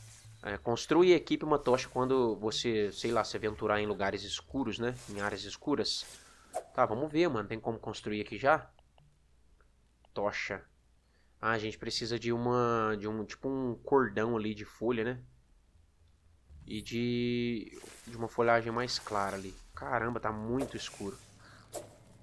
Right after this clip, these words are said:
É, a gente vai precisar de tocha, hein, galera.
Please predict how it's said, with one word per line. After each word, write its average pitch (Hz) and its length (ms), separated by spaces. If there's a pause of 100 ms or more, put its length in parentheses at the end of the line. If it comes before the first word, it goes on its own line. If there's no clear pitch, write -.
(1800)
É, 117 60
a 110 40
gente 107 160
vai 117 80
precisar 117 240
de 127 120
tocha, 120 360
hein, 113 60
galera. 101 340